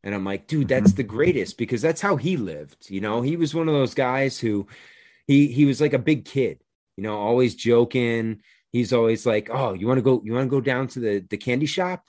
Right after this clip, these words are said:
Speaker 1: We'll go drive down to the candy shop." And, he, you know, always, like,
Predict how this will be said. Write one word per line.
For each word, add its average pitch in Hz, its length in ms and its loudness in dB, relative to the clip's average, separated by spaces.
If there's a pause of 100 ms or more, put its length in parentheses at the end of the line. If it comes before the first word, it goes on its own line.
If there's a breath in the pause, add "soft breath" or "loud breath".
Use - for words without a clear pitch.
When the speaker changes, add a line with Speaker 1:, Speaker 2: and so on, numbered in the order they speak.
Speaker 1:
We'll 104 100 -8
go 123 80 2
drive 131 300 0
down 139 180 0
to - 80 -14
the 135 60 -10
candy 156 280 -2
shop." 78 440 -6
And, 98 120 -10
he, 101 220 -4
you 120 120 0
know, 107 60 -2
always, 165 460 4
like, 135 240 0